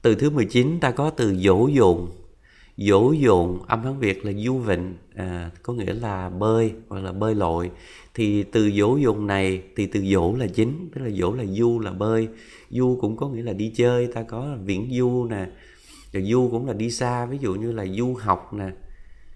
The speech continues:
À, có nhiều cái, à, nghĩa khác nữa. Và bơi lội thì có liên quan đến nước, cho nên chúng ta thấy là dỗ dồn phía bên trái của nó có bộ, đó là bộ ba chấm thủy, liên quan tới nước.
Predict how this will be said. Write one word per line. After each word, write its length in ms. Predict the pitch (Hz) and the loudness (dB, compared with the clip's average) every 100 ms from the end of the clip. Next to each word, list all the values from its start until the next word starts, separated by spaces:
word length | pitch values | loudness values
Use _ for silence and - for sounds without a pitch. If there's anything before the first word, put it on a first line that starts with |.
| - - - | -20 -20 -14
À, 180 | 90 87 | -12 -10
có 120 | 107 | -10
nhiều 400 | 120 110 95 90 90 | -6 -2 -2 -4 -6
cái, 280 | 107 120 123 | -6 -6 -8
à, 240 | 110 107 101 | -8 -8 -4
nghĩa 140 | 90 | -4
khác 300 | - 135 110 | -4 -8 -4
nữa. 300 | 95 87 120 - _ - _ _ _ _ _ _ _ _ _ - | -4 -4 -6 -12 _ -20 _ _ _ _ _ _ _ _ _ -10
Và 200 | 104 101 | -4 -2
bơi 260 | 104 123 120 | 2 2 4
lội 240 | 98 98 | 2 2
thì 80 | 107 | -2
có 120 | 90 | -4
liên 240 | 135 120 120 | -2 0 0
quan 160 | 117 | -2
đến 140 | 120 139 | -4 0
nước, 220 | 151 170 | 0 0
cho 80 | - | -6
nên 220 | 117 113 113 | -4 -4 -6
chúng 120 | 143 | -8
ta 120 | 113 | -8
thấy 280 | 110 117 151 | -4 -4 -4
là 140 | 139 | -4
dỗ 260 | 98 95 120 | -2 0 2
dồn 300 | 131 95 92 | 0 -2 -2
phía 100 | 127 | -4
bên 180 | 123 110 | -4 -4
trái 240 | 113 135 | -4 -4
của 140 | - | -8
nó 180 | 107 120 | -8 -10
có 120 | 120 127 | -8 -6
bộ, 280 | 95 87 | -6 -6
đó 60 | 98 | -8
là 140 | 117 | -10
bộ 160 | 98 87 | -8 -6
ba 140 | 98 | -6
chấm 200 | 101 107 | -10 -10
thủy, 340 | 120 87 80 107 - _ _ - - | -6 -4 -4 -6 -14 _ _ -14 -6
liên 200 | 101 104 | -4 -4
quan 100 | 98 | -6
tới 140 | 110 | -6
nước. 320 | 113 131 - | -4 -4 -6